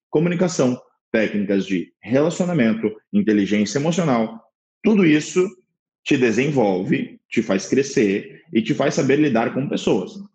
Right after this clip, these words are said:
Faz você se autoconhe-, a partir do momento que você desenvolve seu autoconhecimento, você consegue identificar quais são as suas habilidades e como essas habilidades que você tem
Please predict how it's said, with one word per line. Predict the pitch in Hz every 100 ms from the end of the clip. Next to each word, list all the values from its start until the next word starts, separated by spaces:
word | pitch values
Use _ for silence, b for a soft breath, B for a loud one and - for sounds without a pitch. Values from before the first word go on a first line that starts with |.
| _ _ _
Faz | 117 127
você | 135 139 143 131 117 - - _ _ _ _ _
se | - -
autoconhe-, | 131 151 156 131 139 120
a |
partir | 104 113
do | 156
momento | 139 127
que | 120
você |
desenvolve | 123 123 123 110
seu | 131 117
autoconhecimento, | 113 110 107 113 - 113 110
você | 110 107 107
consegue | 110 110 107
identificar | 107 107 - 110 104 101
quais | 123 -
são | 117
as | 110
suas | 110 104
habilidades | 101 101 98 95 127 - - B B
e | 101
como | 143 151 139
essas | 143 180 196
habilidades | 196 185 170 143 131
que | -
você | 127 127 113
tem | 117 135